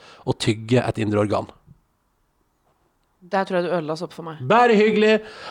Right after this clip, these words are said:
Speaker 1: og da håper jeg at du der
Speaker 2: Fader,
Speaker 1: ute
Speaker 2: din jævel.
Speaker 1: Nei, men det er jo lov
Speaker 2: Så
Speaker 1: til
Speaker 2: utrolig ekkelt sagt.
Speaker 1: Ja, men
Speaker 2: Indre organ.
Speaker 1: Ja,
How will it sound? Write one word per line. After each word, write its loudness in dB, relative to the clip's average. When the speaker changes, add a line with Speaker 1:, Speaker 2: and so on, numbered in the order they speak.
Speaker 1:
og 4
da 4
håper 4
jeg 4
at -6
du 4
der 6
Speaker 2:
Fader, 6
Speaker 1:
ute -2
Speaker 2:
din 2
jævel. 0
Speaker 1:
Nei, 0
men -2
det 0
er 2
jo -2
lov 0
Speaker 2:
Så -2
Speaker 1:
til 2
Speaker 2:
utrolig 0
ekkelt -4
sagt. -2
Speaker 1:
Ja, 2
men 4
Speaker 2:
Indre 0
organ. 0
Speaker 1:
Ja, 4